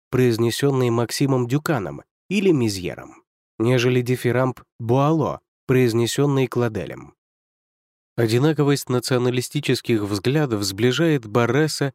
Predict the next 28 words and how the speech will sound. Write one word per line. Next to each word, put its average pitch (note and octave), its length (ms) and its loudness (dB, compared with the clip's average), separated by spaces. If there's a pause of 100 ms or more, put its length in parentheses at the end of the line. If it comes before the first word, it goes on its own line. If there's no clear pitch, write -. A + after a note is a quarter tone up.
(100)
с - 140 -6
его A#2 300 4
избирателями, G#2+ 840 -2 (400)
которые C3+ 400 4
не B2+ 160 0
видят D3+ 300 -2
большой C#3+ 400 0
разницы C#3+ 480 -2
между A#2+ 340 -2
ним C3 320 0 (340)
и F#3 60 2
господином C#3 720 2
Жоржем A2+ 500 0
Берри, F#2+ 420 -2 (520)
но A2 100 4
не G#2+ 140 2
может A2 340 -2
сблизить A2 480 -2
его G#2+ 220 0
с - 80 -6
коллегами A2+ 500 0
по G#2+ 200 0
академии, G#2 640 -4 (400)
которые, E3+ 360 2
разделяя B2+ 540 2
его A2 380 0
политические G2 720 -4
взгляды, B2+ 520 0